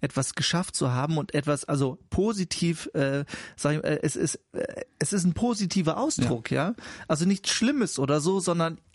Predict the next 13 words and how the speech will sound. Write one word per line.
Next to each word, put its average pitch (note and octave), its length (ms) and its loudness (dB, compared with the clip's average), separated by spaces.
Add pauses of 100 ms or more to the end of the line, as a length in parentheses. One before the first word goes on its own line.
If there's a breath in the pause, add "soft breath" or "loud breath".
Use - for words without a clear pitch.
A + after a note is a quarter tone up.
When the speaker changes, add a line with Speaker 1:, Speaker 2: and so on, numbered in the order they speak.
(200)
Speaker 1:
eigentlich G3 300 0
mehr G3+ 140 2
so F#3+ 100 4
ein, E3+ 160 0
auch E3+ 100 0
so G3+ 120 0
ein F3+ 80 0
inneres G3 420 2
Jubeln D#3+ 540 4
mit B2 160 -2
dabei C3+ 360 0
oder D3+ 140 0
so, D3+ 160 0